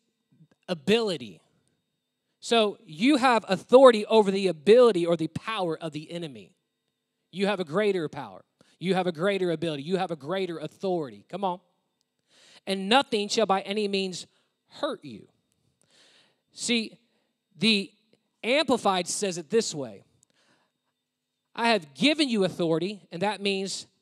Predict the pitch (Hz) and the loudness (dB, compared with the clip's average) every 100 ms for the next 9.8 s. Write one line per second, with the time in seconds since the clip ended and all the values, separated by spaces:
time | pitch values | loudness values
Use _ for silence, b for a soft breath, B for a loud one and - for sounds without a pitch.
0 | - 175 170 240 220 208 196 175 - 196 | -8 -8 -2 -2 0 0 0 -2 -4 -6
1 | - 214 147 143 - - - 175 165 170 | -2 -4 -4 -8 -12 -14 -10 -10 -8 -6
2 | 196 190 190 196 214 165 175 165 - - | -4 -2 -2 0 -2 -2 -6 -6 -10 -16
3 | - _ _ _ _ _ _ 165 185 185 | -18 _ _ _ _ _ _ -4 -2 0
4 | 196 214 190 190 151 156 - _ _ _ | 0 0 0 -2 -2 -8 -12 _ _ _
5 | _ _ _ _ _ _ - 226 208 - | _ _ _ _ _ _ -4 -2 -2 0
6 | 226 247 254 214 208 - 233 226 214 - | 0 2 0 -2 -4 -2 0 0 -2 -8
7 | 190 - - 233 226 170 143 160 - b | -10 -6 2 2 2 -2 -8 -12 -18 b
8 | b b - 214 196 214 - 185 143 208 | b b -4 -2 2 0 2 -2 2 4
9 | 285 277 190 165 170 - 202 | 6 6 4 0 -2 -4 -6